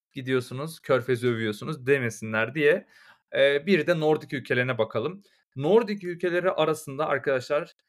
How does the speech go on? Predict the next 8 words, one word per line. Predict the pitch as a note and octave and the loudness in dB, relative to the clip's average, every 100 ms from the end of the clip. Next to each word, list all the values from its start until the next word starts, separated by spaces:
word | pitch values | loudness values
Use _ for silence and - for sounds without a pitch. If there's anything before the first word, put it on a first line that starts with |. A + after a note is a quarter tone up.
| _ _ _ - | _ _ _ -4
Norveç'ten | D#3+ G3 F#3 F3 E3+ E3 | 0 2 0 -4 -8 -4
daha | F3 | -4
iyi | F3 E3+ | -2 -2
olan | E3+ D3+ F#3+ G3+ _ _ G#3 | 2 0 -2 -10 _ _ -4
üç | G#3 - - | -4 -6 -8
farklı | D#3 C3 - D3 F3 - _ - | 0 0 0 0 2 0 _ -8
ülkeden | C#3+ D3 C#3 C3+ | -4 0 0 0
bahsedilmiş. | A2 G#2 G#2+ G#2+ A2+ F#3+ - | -2 -2 -6 -6 -6 -6 -10